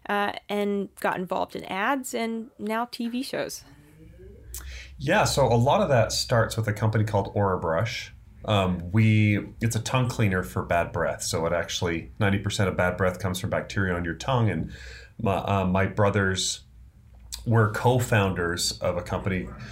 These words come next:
Speaker 2: um, of, of Orabrush, and they were really having a hard time selling their tongue cleaners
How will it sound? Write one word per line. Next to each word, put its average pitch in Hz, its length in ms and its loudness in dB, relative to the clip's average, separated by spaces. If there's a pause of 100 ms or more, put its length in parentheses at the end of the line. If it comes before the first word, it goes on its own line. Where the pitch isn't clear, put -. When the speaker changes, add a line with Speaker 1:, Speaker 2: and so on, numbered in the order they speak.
(320)
Speaker 2:
um, 87 360 0 (240)
of, 92 640 2 (140)
of 110 180 4
Orabrush, 113 880 4
and 104 400 4
they 110 240 4
were 110 120 4
really 113 440 4
having 110 400 4
a 92 60 2
hard 104 320 2
time 98 500 0
selling 113 640 4
their 98 160 0
tongue 110 280 2
cleaners 98 600 2